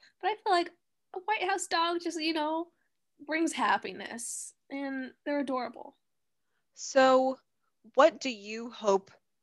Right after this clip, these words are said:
Speaker 2: to get out of the Biden administration personally?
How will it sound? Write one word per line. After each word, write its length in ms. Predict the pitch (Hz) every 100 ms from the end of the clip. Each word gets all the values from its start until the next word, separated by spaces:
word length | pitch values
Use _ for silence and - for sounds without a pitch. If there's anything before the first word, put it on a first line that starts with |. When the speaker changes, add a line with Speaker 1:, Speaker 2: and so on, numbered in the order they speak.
| -
Speaker 2:
to 120 | 233
get 200 | 214 190
out 180 | 196 196
of 140 | 190 175
the 100 | 180
Biden 380 | 180 180 180 175
administration 960 | 175 175 180 - 180 175 - 175 170
personally? 720 | _ 175 - 175 156 104 185